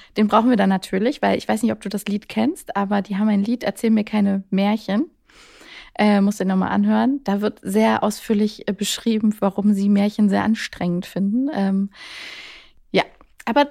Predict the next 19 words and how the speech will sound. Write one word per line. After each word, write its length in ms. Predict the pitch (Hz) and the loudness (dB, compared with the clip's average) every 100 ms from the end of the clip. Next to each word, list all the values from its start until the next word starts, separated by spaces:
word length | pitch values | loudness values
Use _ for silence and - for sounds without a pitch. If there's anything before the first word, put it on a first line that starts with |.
| - | 0
genau, 320 | 403 339 190 | 2 4 2
das 120 | 190 | 0
ist 80 | - | -2
doch 40 | |
eine 160 | 262 262 | 4 6
nette 300 | 247 254 262 | 6 4 0
Runde. 320 | 220 190 185 | 0 -2 -2
Das 140 | 180 - | -6 -6
ist 80 | |
doch, 180 | 233 233 | -6 -4
ähm, 420 | - 208 214 208 - | -4 -4 -2 -4 -4
das 120 | - | -18
ist 80 | - | -10
doch 80 | 240 | -8
schön. 300 | - 190 180 - | -4 -4 -4 -6
Das 160 | 233 | -4
machen 220 | 226 196 | 0 0
wir 80 | 180 | 0
mal. 240 | 175 175 | -2 -4